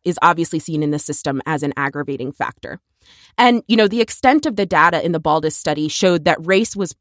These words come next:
permeating the decision-making all the way through the system. Baldus and the team showed that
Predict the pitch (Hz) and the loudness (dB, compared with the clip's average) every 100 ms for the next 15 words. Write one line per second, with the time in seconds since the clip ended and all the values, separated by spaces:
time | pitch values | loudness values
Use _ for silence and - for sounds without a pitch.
0 | _ - - 285 294 277 262 247 220 - | _ -6 4 6 6 6 2 2 0 0
1 | 202 175 - 170 170 208 220 220 262 254 | 0 0 -4 -4 -2 0 0 -2 0 -2
2 | 247 _ _ - 226 226 226 208 185 180 | -4 _ _ 4 8 8 6 4 2 2
3 | 170 - 175 156 160 - 135 - - 156 | -2 -4 -4 -2 -2 -4 -6 -8 -10 -12
4 | - _ _ 170 190 208 220 226 - - | -16 _ _ 4 8 8 6 2 -2 0
5 | 185 180 175 170 156 190 - 170 165 175 | 2 2 0 -2 -2 -2 0 0 0 0
6 | - 185 165 160 - 165 170 156 | 2 4 4 2 -6 0 2 4